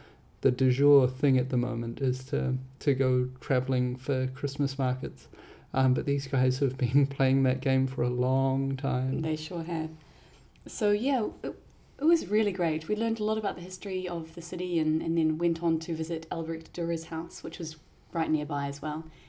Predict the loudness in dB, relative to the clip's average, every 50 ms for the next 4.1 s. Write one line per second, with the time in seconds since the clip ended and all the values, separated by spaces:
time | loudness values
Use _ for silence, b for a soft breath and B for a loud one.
0 | B B B -4 -2 0 0 0 0 0 -2 0 0 0 2 2 2 2 2 0
1 | 0 0 0 0 -2 -6 -4 -2 0 0 0 0 -2 -4 -6 -8 -6 -6 -4 -4
2 | -4 -4 -6 B B B B B B B B B B -16 -10 -8 -6 -6 -6 -6
3 | -6 -6 -4 -4 -4 -4 -6 -6 -6 -4 -2 0 0 2 2 2 0 0 -2 -4
4 | -8